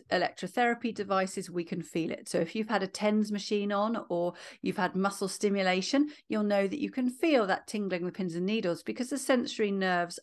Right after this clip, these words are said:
are stimulated before the motor nerves, which create the contraction. But with microcurrent, it is so low that it's not,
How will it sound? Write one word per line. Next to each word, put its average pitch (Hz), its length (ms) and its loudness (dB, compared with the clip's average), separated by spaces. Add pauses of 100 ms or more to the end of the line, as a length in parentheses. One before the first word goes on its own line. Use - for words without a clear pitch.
are 180 240 4
stimulated 185 800 -2 (320)
before 196 560 4
the 175 80 0
motor 240 380 2
nerves, 165 380 -2
which - 220 -8
create 165 380 -2
the 175 60 -10
contraction. - 680 -4 (320)
But 320 100 4
with 320 160 4
microcurrent, 214 840 4
it 214 120 -4
is 220 140 -4
so 254 160 6
low 240 480 6
that 208 140 0
it's 196 200 -2
not, 196 480 -2